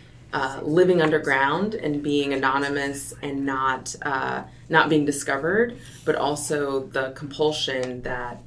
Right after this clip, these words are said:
these terrorists had to write de-, things down, right? Like, they wrote their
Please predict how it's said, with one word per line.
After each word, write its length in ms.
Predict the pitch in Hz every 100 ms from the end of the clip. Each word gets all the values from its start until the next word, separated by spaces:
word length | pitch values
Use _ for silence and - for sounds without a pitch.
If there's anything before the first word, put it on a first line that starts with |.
| -
these 560 | - 127 123 123 127 - -
terrorists 480 | - 165 147 131 123
had 220 | 135 131
to 100 | -
write 460 | 123 135 139 - - - - -
de-, 200 | 165 139
things 240 | 156 143 147
down, 420 | 170 110 - -
right? 260 | 143 135 123
Like, 180 | 127
they 100 | 135
wrote 280 | 127 139 131
their 360 | 127 117 120